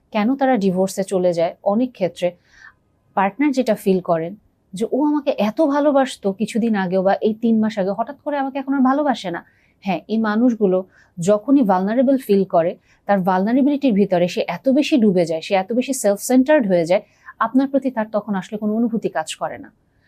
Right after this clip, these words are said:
এবং আপনাদের এত সুন্দর স্মৃতি, তখন সে কিচ্ছু এগুলো মনে করতে পারে না। এবং সব সুন্দর স্মৃতি বাদ দিয়ে তার শুধু মনে হতে থাকে আপনার, আপনি খুব কমপ্লেইন করেন, আপনি ওনার সাথে শুধু ঝগড়া করেন, আপনি ওনাকে সবসময় কন্ট্রোল করতে চান। এবং এই অনুভূতিগুলো তার ভিতরে এত তীব্র হয়ে উঠতে থাকে যে তার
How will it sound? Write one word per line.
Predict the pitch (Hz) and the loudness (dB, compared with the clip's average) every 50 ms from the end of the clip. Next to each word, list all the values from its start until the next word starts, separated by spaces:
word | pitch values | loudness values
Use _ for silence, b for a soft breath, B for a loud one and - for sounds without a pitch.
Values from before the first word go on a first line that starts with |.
| _ _ _ - | _ _ _ -2
এবং | 190 196 202 - | -2 -2 -2 -2
আপনাদের | - 202 214 - 262 254 269 - - | -4 -4 -2 -2 0 2 2 2 2
এত | - 196 214 - - | 0 -4 -2 0 0
সুন্দর | 302 285 - - 277 254 240 233 | 0 0 2 2 4 4 4 2
স্মৃতি, | 233 - - 190 180 - 208 226 | 0 0 -2 -2 0 -2 -4 -2
তখন | - 220 214 - 247 | -2 -2 -2 0 -2
সে | 220 - 220 | -4 -4 -6
কিচ্ছু | - 285 277 269 - - 277 | -6 -6 -6 -6 -4 -2 -2
এগুলো | 240 202 202 190 180 | 0 2 2 2 2
মনে | 180 175 175 165 | 2 0 -2 -2
করতে | - 180 - - 175 | -2 -4 -4 -4 -4
পারে | - 165 160 - 135 | -6 -6 -6 -8 -8
না। | 107 113 - b b b b b b b _ | -12 -14 -16 b b b b b b b _
এবং | 190 180 185 196 202 - - | -2 0 0 0 -2 -4 -6
সব | - - 254 285 277 | -4 -2 -2 -2 -2
সুন্দর | - - 254 240 233 254 254 | -2 0 2 2 4 2 0
স্মৃতি | - - 233 214 208 196 | 0 -4 -2 0 0 2
বাদ | 180 180 175 170 | 2 2 0 0
দিয়ে | 170 190 214 | -2 -2 -2
তার | 214 208 202 | -2 -2 -4
শুধু | 190 - 262 254 262 285 | -2 -2 -2 0 2 2
মনে | 254 220 202 196 | 2 2 2 0
হতে | 185 180 180 180 | -2 -2 -4 -4
থাকে | - 185 180 185 | -4 -4 -4 -4
আপনার, | 208 190 - - 208 214 226 - | -4 -4 -4 -4 -8 -8 -8 -6
আপনি | - 180 180 - 214 214 | -8 -8 -6 -6 -6 -6
খুব | - - 285 277 _ | -6 -6 -8 -6 _
কমপ্লেইন | 214 202 190 190 208 202 208 | -4 -4 -2 -2 -2 -2 -2
করেন, | 202 202 202 185 180 190 208 B B B B B | -2 -4 -4 -6 -6 -6 -10 B B B B B
আপনি | 196 190 - 220 | -8 -4 -2 0
ওনার | 220 214 | 0 0
সাথে | 196 - 202 202 | 0 -2 -6 -6
শুধু | - - 214 214 262 | -6 -2 0 0 2
ঝগড়া | 214 220 220 202 214 208 208 | 2 0 0 2 2 0 2
করেন, | - 202 190 196 208 B B B B B - | 2 0 0 0 -2 B B B B B -10
আপনি | 185 - 214 208 | -6 -2 0 0
ওনাকে | 202 202 202 185 220 | 0 0 -2 -4 -4
সবসময় | - - 247 - - - 247 247 | -6 -6 -6 -6 -4 -2 -2 -2
কন্ট্রোল | 233 - 202 185 190 - 233 247 | 0 0 0 -2 0 0 -2 -2
করতে | 240 - 233 214 - - 190 | -2 -2 -4 -2 -2 -2 -4
চান। | 190 - 180 185 190 b b b b b | -2 -4 -6 -6 -6 b b b b b
এবং | - 202 220 214 - | -4 -2 -2 -2 0
এই | - 254 285 | 0 2 2
অনুভূতিগুলো | 294 285 269 277 240 254 247 254 240 233 247 247 | 4 4 4 4 4 2 2 2 0 0 0 -2
তার | - - 180 185 | 0 0 0 0
ভিতরে | 170 190 190 208 196 | 0 0 0 2 0
এত | 196 190 208 | 0 0 -4
তীব্র | - - 220 214 196 190 254 | -6 -2 -2 0 2 2 2
হয়ে | 262 262 277 277 | 2 2 2 0
উঠতে | 269 254 254 240 | 0 -2 -4 -6
থাকে | 226 - 196 170 - 233 233 | -8 -6 -8 -8 -8 -8 -6
যে | 214 208 | -6 -6
তার | 214 - 202 208 240 | -6 -4 -4 -4 -4